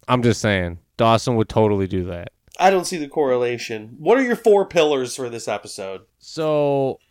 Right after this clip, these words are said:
Speaker 1: my four pillars were Harvard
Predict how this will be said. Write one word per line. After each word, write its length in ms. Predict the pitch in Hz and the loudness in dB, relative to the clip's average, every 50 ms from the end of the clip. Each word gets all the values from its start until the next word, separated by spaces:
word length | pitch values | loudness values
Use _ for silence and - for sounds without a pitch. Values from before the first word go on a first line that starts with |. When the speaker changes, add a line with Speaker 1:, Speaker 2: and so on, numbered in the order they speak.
| _ _ _ _ _ _ _ _ _ | _ _ _ _ _ _ _ _ _
Speaker 1:
my 840 | 135 135 131 131 127 127 123 123 120 120 117 117 113 113 113 113 - 101 | -2 0 2 2 4 4 4 4 4 4 4 4 4 4 2 0 -2 -6
four 480 | - - 135 135 127 123 123 123 120 | -8 -4 -2 0 2 4 4 4 2
pillars 840 | 110 - 127 117 113 113 110 107 107 107 107 107 104 104 101 98 - | 0 0 0 0 0 2 2 0 0 0 0 0 -2 -2 -4 -6 -8
were 600 | 101 110 107 107 107 104 104 98 98 95 98 98 98 | -6 -2 0 2 4 4 4 4 4 2 2 0 0
Harvard 720 | - - 113 110 113 120 117 127 135 139 143 139 147 139 | 0 2 4 6 6 6 4 4 4 4 4 2 0 -6